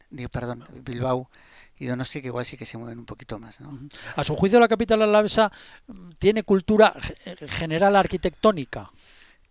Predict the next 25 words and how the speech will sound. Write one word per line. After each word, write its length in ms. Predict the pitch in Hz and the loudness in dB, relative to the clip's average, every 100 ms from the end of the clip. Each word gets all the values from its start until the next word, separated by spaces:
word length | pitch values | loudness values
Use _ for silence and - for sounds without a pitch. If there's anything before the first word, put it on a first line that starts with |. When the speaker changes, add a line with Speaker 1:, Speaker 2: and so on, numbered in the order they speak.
| - | -6
Speaker 1:
Tiene, 600 | 151 170 180 202 220 226 | 0 2 2 0 0 -2
tiene, 480 | - 160 185 233 240 | -6 -4 -2 -2 -2
yo 180 | 147 151 | 0 -2
creo 160 | - 220 | 0 -2
que 100 | 220 | 0
poca, 260 | 170 - - - - - - _ - | -4 -4 -14 -20 -20 -20 -20 _ -12
tiene 200 | 160 165 | -10 -8
poca. 280 | 131 - - | -10 -10 -18
En 160 | - 139 | -10 -10
general, 500 | - 139 180 240 - _ | -6 -4 0 -2 -4 _
la, 340 | 160 139 139 139 135 139 170 240 226 247 262 240 277 | -12 -10 -8 -8 -10 -12 -14 -18 -18 -20 -20 -20 -14
la 180 | 190 143 | -8 -4
mayoría 280 | 139 151 220 | -2 -2 -2
de 40 | |
las 80 | 226 | -4
ciudades 320 | 202 208 196 | -4 -4 -6
de 60 | 156 | -8
tamaño 340 | 143 170 202 | -8 -8 -8
pequeño 560 | 147 - 185 170 208 - _ - _ | -8 -8 -8 -6 -8 -14 _ -20 _
han 100 | 160 | -12
solido 260 | - 170 170 | -8 -8 -8
tener 260 | 165 185 | -10 -10
poca 240 | - 165 165 | -10 -10 -10
cultura. 560 | - 131 - 165 139 - _ _ - - - - _ | -12 -14 -10 -6 -6 -8 _ _ -20 -20 -20 -20 _
Eh, 120 | - | -16